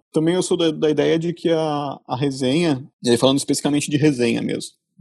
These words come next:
né, pra jornais e, e revistas, tem que dar pro leitor uma,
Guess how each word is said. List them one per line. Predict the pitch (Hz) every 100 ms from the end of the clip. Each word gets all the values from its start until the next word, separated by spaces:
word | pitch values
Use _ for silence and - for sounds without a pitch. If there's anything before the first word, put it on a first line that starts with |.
| -
né, | - -
pra | -
jornais | 107 113 113 117 -
e, | - 101
e | -
revistas, | 117 113 113 - - - _
tem | 147
que | 151
dar | 147 139
pro | 160
leitor | 156 147 - 143 156 170 -
uma, | 160 151 160 165